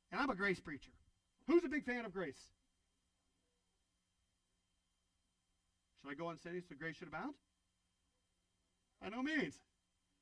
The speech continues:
Why would you do that? That's just dumb. But I'm a grace preacher. But I'm not, uh, rel-, relying on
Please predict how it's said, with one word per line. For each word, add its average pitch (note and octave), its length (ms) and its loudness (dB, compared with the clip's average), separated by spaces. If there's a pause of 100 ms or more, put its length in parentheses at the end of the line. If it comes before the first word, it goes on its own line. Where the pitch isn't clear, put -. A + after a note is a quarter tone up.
(200)
Why C4+ 80 -12
would C4+ 100 -8
you E4 80 -4
do F4 180 4
that? A#3+ 260 2 (500)
That's D4+ 140 -4
just - 180 -4
dumb. F4 320 2 (1400)
But B2+ 100 -4
I'm F#3 120 0
a F#3+ 40 -4
grace G#3 220 -4
preacher. D#3 400 -14 (1000)
But D#3 100 -2
I'm G#3 140 2
not, F#3+ 260 2
uh, D#3+ 120 0
rel-, E3 240 -4
relying D#3+ 440 -4
on C#3+ 300 -6